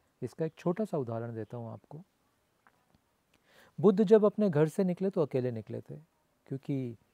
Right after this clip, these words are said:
उनको लगा कि कुछ तो आनंद मिसिंग है जो मिलेगा, और परिवार, अ, को ये बात तो समझ में नहीं आई। But जब भीतर का फूल खिला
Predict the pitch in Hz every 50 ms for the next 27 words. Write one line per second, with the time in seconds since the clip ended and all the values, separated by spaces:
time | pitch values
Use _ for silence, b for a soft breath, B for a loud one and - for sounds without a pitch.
0 | _ _ _ _ _ _ - 143 135 143 - 170 165 147 143 175 185 180 202 180
1 | - 190 - - - 226 208 175 151 151 165 175 170 143 131 131 - - 180 170
2 | 170 180 175 170 143 123 120 120 117 107 107 123 - _ _ _ _ _ _ _
3 | _ _ _ _ _ _ _ _ _ _ _ _ _ _ _ _ _ - 170 160
4 | - - 151 147 135 143 143 156 180 196 202 185 185 175 160 147 139 131 127 120
5 | 113 113 117 117 131 139 - _ _ _ _ _ - 156 147 143 139 127 127 127
6 | 139 - - 170 - - 156 160 170 156 160 165 156 156 156 151 151 151 151 170
7 | - _ _ _ _ _ _ _ b b b b b b b _ - 220 220 151
8 | 131 170 233 269 196 156 127 143 180 175 - 220 214 208 - 214 214 - _ -
9 | - 196 190 202 208 196 - - - 180 175 147 117 107 113 -